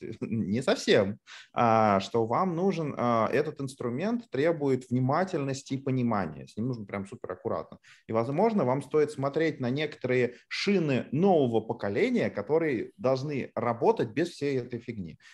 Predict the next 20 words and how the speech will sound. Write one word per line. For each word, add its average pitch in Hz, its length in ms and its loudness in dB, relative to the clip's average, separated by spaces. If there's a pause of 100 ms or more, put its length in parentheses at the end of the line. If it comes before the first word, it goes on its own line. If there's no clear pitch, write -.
(140)
Вот, 131 180 -4
к - 40 -18
слову, 123 320 4
Анатолий, 131 440 2
ты - 80 -4
можешь 226 220 0
нам 196 120 0
что-нибудь 127 240 -2
посоветовать 131 600 0
из 127 80 -2
шин 139 220 0
нового 101 200 2
поколения, 123 800 2 (200)
которые 151 420 0
могут 123 380 0
без 131 340 0
постоянного 113 1080 -2
вот 113 300 -4
административного 127 960 -2
присмотра, 110 960 0